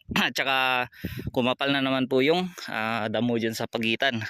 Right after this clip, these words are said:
So bali yung gagawin ko lang dito mga ka-farmers dahil, ah, <clears throat> tapos ko na po siyang itrim at yung pinagtriman ko ay hinakot. Tapos ayan, ah, pinagtanggalan po siya ng mga bunga <clears throat> dahil may mga bunga, sayang din.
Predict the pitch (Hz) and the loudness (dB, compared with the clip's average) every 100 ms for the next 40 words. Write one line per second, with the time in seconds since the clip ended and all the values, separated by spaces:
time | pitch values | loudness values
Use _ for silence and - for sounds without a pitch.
0 | - - - - - - 139 160 190 190 | -10 -16 -16 -16 -8 -2 2 4 4 4
1 | 190 185 180 175 180 170 170 170 160 156 | 4 4 4 4 4 4 4 4 2 2
2 | 160 151 151 151 139 131 - 139 139 131 | 2 2 2 2 2 2 2 2 4 4
3 | 131 131 127 123 120 120 - _ - 165 | 4 4 2 2 0 -4 -10 _ -2 0
4 | 131 127 - 139 135 139 147 139 156 143 | 0 0 0 2 0 0 0 0 0 2
5 | 135 131 - _ _ - 151 127 127 123 | 2 2 -2 _ _ -6 0 4 4 2
6 | 127 123 113 135 131 131 123 123 131 127 | 0 0 0 0 0 0 0 0 -2 0
7 | 123 117 - - - - - - - 120 | -2 -2 -8 -18 -16 -16 -16 -12 -6 -2
8 | 131 - - - 131 117 107 104 _ - | 0 0 0 0 0 0 -4 -10 _ -10
9 | 104 110 110 117 104 117 117 120 120 117 | -4 -4 -2 -4 -4 -4 -2 0 0 -2
10 | 117 120 117 117 117 117 117 113 117 123 | -2 -2 -2 -2 -2 -2 -2 -2 -2 2
11 | 147 143 131 127 - _ - 175 127 123 | 2 2 0 -2 -8 _ -2 0 2 2
12 | 127 123 120 120 131 117 117 110 110 123 | 2 2 2 2 2 2 0 0 0 0
13 | 123 | -2